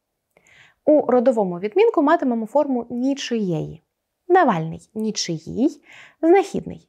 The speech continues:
«нічию», орудний — «нічиєю», місцевий — «на нічиїй», «ні на чиїй».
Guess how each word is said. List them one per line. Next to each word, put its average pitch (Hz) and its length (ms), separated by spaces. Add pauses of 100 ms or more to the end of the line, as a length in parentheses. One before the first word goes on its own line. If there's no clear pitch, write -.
«нічию», 208 880 (280)
орудний — 175 580
«нічиєю», 165 1000 (340)
місцевий — 190 640
«на 175 220
нічиїй», 185 760 (200)
«ні 349 220
на 262 260 (120)
чиїй». 180 520